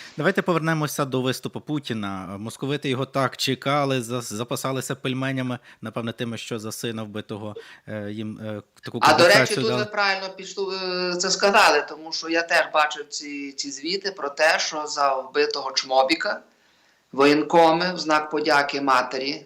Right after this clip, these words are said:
Speaker 2: тій самці, яка народила гарматне м'ясо, е, п-, п-, принесли, е,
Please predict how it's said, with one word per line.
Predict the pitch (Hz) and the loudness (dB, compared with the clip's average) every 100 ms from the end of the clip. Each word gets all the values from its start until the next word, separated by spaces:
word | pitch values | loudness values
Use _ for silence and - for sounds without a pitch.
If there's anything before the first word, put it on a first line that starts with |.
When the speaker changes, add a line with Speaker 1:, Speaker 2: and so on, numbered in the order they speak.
| _ | _
Speaker 2:
тій | - 139 | -6 -2
самці, | - 143 127 120 - 120 _ | 2 4 2 -2 -8 -10 _
яка | 123 135 | -8 -6
народила | 131 127 131 127 127 | -4 -4 -2 -2 -2
гарматне | 123 135 127 127 - 143 | 2 2 2 0 -2 2
м'ясо, | 180 214 - 147 _ _ - _ _ - | 2 2 -4 -10 _ _ -20 _ _ -6
е, | 135 139 135 135 135 135 131 131 135 147 | -2 0 2 2 2 4 4 4 2 -2
п-, | 143 - - | -4 -12 -14
п-, | - - | -10 2
принесли, | 160 170 180 - 170 | 4 4 4 4 4
е, | 156 151 143 139 135 131 131 135 | 6 6 2 0 4 4 4 0